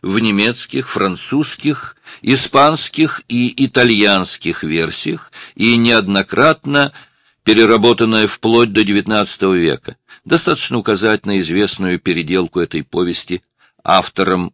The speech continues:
«Нескромные сокровища» Дидро. Пластические искусства также отдали дань этому культу. Вспомним многочисленные гравюры на эту тему Бехема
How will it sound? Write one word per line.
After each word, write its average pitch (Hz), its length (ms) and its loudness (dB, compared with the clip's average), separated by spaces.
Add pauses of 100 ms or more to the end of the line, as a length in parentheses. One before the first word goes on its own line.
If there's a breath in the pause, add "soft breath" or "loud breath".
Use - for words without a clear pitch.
(100)
«Нескромные 113 1040 2
сокровища» 110 1040 0
Дидро. 117 520 0 (1500 loud breath)
Пластические - 800 -2
искусства 78 580 -4
также 113 680 0
отдали 95 520 0
дань 101 480 0
этому 82 340 -6
культу. - 500 -8 (460 loud breath)
Вспомним 131 540 0
многочисленные 82 840 -4
гравюры 123 640 0
на 92 240 -2
эту 95 160 -4
тему 92 420 -2
Бехема 127 1040 -2